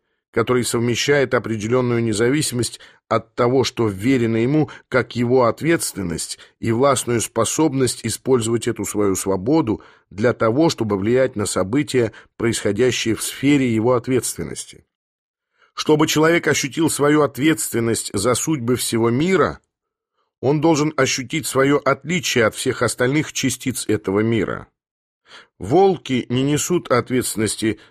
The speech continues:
за судьбы Вселенной. Мухи и жирафы не ответственны за пути эволюции экологических систем саванн.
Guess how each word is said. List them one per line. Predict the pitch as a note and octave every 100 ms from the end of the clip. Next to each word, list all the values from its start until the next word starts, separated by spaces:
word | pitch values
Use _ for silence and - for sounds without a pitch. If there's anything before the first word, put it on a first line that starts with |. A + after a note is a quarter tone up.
| -
за | F#2 A#2+
судьбы | - G#2 G2
Вселенной. | - A2+ G2+ D#2+ B1 G1+ - _ _ _ - - -
Мухи | A#2+ F#3 F3 -
и | D3+ C#3+
жирафы | A2+ C3 C#3 E3+ - C3
не | B2
ответственны | B2+ A2+ C#3 D#3+ - B2+ B2 A2+
за | G#2
пути | - A2 C3
эволюции | A#2+ A2+ B2 B2+ - B2 A2+ - _ -
экологических | A2+ B2+ A#2 A2+ C3+ - - A#2
систем | - A2+ - A#2
саванн. | A2 A#2+ A2+ A2 C#2+ A#1